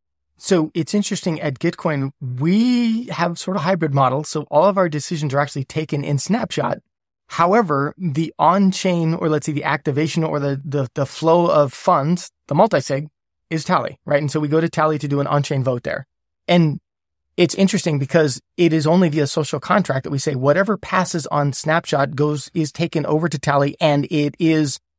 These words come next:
s-, passed there. It's not a decision, right? It is a, the execution of the off-chain vote,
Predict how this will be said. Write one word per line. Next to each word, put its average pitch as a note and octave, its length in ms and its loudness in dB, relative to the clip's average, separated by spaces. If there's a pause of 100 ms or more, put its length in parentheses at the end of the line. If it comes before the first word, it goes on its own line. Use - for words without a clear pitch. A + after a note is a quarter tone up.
(120)
s-, - 160 -6
passed C#3+ 360 -2
there. - 260 -2
It's - 140 0
not G#3+ 180 6
a D#4 40 4
decision, D#3+ 680 0
right? D3+ 200 0 (380)
It F3 260 4
is E3 280 2
a, D#3 160 -2
the D#3 260 -4
execution F3 920 -2
of D3 320 4
the D3 180 -4
off-chain C3+ 640 0
vote, A2 380 -2